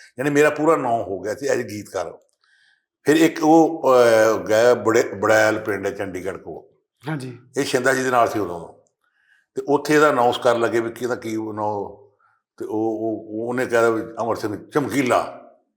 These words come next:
Speaker 2: <laughs>
Speaker 1: ਉਹ ਸਭ ਮੁੱਖ ਆਜ਼ਾਦ ਨੇ, ਮੁੱਖ ਆਜ਼ਾਦ।
Speaker 2: ਸਭ ਮੁੱਖ ਸਿੰਘ ਆਜ਼ਾਦ।
Speaker 1: ਜਿਹਨੇ ਲਿਖਿਆ ਤਲਵਾਰ ਮੈਂ ਕਲਗੀਧਰ ਦੀ ਆ।
Speaker 2: ਹਾਂਜੀ।
Speaker 1: ਇਹ ਉਹਦਾ ਲਿਖਿਆ ਗੀਤ ਆ। ਉਹਨੇ ਵੈਸੇ ਉਹ ਬਸ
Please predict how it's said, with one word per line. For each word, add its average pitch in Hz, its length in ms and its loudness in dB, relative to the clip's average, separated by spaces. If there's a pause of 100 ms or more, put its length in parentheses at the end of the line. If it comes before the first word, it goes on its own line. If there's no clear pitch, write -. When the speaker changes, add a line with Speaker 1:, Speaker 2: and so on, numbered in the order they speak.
(160)
Speaker 2:
<laughs> 117 380 -12
Speaker 1:
ਉਹ 107 200 -6
ਸਭ 120 220 0
ਮੁੱਖ 117 200 0
ਆਜ਼ਾਦ 104 280 2
ਨੇ, 98 100 -6
ਮੁੱਖ 101 160 -6
ਆਜ਼ਾਦ। 170 220 2
Speaker 2:
ਸਭ 165 40 2
ਮੁੱਖ 151 140 -2
ਸਿੰਘ 156 140 -6
ਆਜ਼ਾਦ। 135 160 -6
Speaker 1:
ਜਿਹਨੇ 165 160 2
ਲਿਖਿਆ 143 220 0
ਤਲਵਾਰ 123 380 2
ਮੈਂ 110 100 -4
ਕਲਗੀਧਰ 92 460 -4
ਦੀ 73 220 -16
ਆ। - 40 -20 (120)
Speaker 2:
ਹਾਂਜੀ। - 240 -20 (260)
Speaker 1:
ਇਹ 117 40 -2
ਉਹਦਾ 135 140 2
ਲਿਖਿਆ 104 180 -2
ਗੀਤ 82 280 -12
ਆ। - 100 -18 (1300)
ਉਹਨੇ 143 140 0
ਵੈਸੇ 117 280 2
ਉਹ 117 160 0
ਬਸ 107 200 0